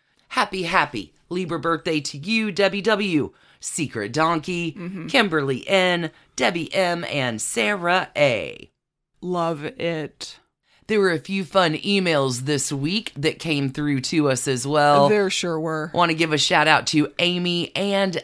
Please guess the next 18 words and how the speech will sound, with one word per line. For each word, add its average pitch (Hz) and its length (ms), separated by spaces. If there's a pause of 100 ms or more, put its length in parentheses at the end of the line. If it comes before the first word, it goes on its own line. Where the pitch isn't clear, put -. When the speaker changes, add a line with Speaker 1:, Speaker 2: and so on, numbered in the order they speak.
Speaker 1:
Ellie. 165 580 (100)
Ellie, 160 260
your 143 200
concert 156 500
adventures 139 760
of 135 160
the 135 100
Corey 135 320
Feldman 131 440
Show 123 540
made 123 560
our 110 160
day. 127 500
Speaker 2:
We 190 220
appreciated 170 580
that 170 160
so 170 160
much. - 460